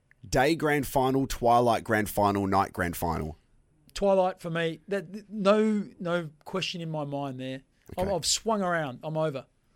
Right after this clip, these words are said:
Speaker 1: Lego or Lego?
Speaker 2: <sighs> Um, I called it Lego my whole life
Speaker 1: Mm-hmm.
Speaker 2: growing up, but I'm probably a Lego man now.
Speaker 1: Clayton Oliver or Riley Thilthorpe?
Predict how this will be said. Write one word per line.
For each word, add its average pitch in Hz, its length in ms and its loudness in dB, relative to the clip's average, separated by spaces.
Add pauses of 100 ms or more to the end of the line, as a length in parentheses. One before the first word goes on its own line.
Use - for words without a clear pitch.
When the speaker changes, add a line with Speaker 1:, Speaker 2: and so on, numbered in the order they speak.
(320)
Speaker 1:
Lego 131 640 2 (420)
or 90 180 0
Lego? 85 600 0 (2500)
Speaker 2:
<sighs> 123 40 -12 (440)
Um, 147 540 -6 (120)
I - 80 4
called 254 320 -2
it 254 100 -6
Lego 160 520 0
my 135 160 -6
whole 139 400 -6
life 143 240 -6
Speaker 1:
Mm-hmm. 190 100 -12
Speaker 2:
growing 139 300 -2
up, - 240 -10
but 151 100 -6
I'm 143 460 -10 (160)
probably 185 420 -8
a 147 80 -4
Lego 135 400 -4
man 123 300 -8
now. 120 320 -12 (1200)
Speaker 1:
Clayton 151 480 0
Oliver 123 500 2 (640)
or 107 160 2
Riley 113 400 2
Thilthorpe? - 640 -4